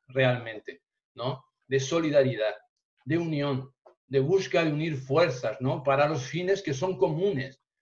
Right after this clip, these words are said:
que es nuestro propio bienestar, que ya no es solo material, sino que es un bienestar que expresa esa esencia que nos constituye, ¿no? Es un bienestar espiritual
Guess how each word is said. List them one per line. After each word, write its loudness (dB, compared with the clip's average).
que 0
es 0
nuestro -2
propio -4
bienestar, 0
que 0
ya 6
no 6
es 2
solo 8
material, 2
sino -2
que 0
es -4
un 0
bienestar 0
que 0
expresa 0
esa -2
esencia 2
que 0
nos -2
constituye, -4
¿no? 0
Es -2
un -4
bienestar 0
espiritual -2